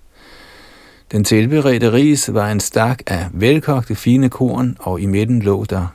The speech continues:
gult klaret smør af komælk. Rundt om risstablen stod der skåle lavet af bark fra banantræer, og de indeholdt forskellige grøntsager og mungdal. Blandt de tilberedte grøntsager sås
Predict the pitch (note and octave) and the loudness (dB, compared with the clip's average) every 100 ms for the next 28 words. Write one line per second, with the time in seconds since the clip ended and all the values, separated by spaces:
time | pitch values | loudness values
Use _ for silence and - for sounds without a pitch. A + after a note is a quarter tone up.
0 | _ G2+ G2 G2+ - - - D2+ D2+ G2+ | _ -6 -6 -8 -12 -14 -8 -6 -2 -2
1 | G2+ - - F#2+ A2 B2+ - B2+ - - | -4 -6 -2 0 0 -4 -6 -8 -8 -12
2 | - D#2+ - - - _ _ _ _ _ | -10 -10 -10 -14 -20 _ _ _ _ _
3 | _ _ _ - - - - _ - A#2 | _ _ _ -20 -20 -20 -20 _ 0 2
4 | D3+ D3 B2+ C3+ - D3 C3+ C3+ C3+ C3+ | 2 2 4 2 2 2 2 2 0 2
5 | B2+ - B2 G#2 G2+ G2+ G2+ - - G2+ | 0 0 0 2 2 0 -4 -6 0 2
6 | G#2+ C#3 C3+ F#2 F2+ G2 G2+ F#2+ F2 F#2 | 4 2 2 0 0 0 -2 -2 -2 -2
7 | A#2 - - E2 E2+ F#2+ G2 C3 C3+ - | -4 -10 -10 -8 -6 -2 0 0 -2 -2
8 | A2+ B2+ B2+ - _ - F2+ - E3+ C3+ | -2 -2 -6 -10 _ -6 -6 -2 0 2
9 | A2+ A2 G2+ - - - G2+ - C2+ F#2+ | 2 2 0 -2 -8 -10 -8 -6 -4 -4
10 | F#2 D#2+ G2 C#3+ - D#2 E2+ - E2+ F#2+ | -4 -4 -2 -2 -4 -6 -10 -10 -6 0
11 | A#2+ A2+ D#2+ - - - _ _ _ _ | 0 0 -4 -10 -14 -20 _ _ _ _
12 | _ _ _ _ - - - - - _ | _ _ _ _ -20 -20 -20 -20 -20 _
13 | _ F#2 G2+ G2+ G2 A2+ A#2 B2 B2 A#2+ | _ -2 -2 -2 0 2 4 4 4 4
14 | A#2 A2 A2+ - A#2+ A2 A#2 A2 G#2 - | 2 2 2 4 2 4 2 2 0 -6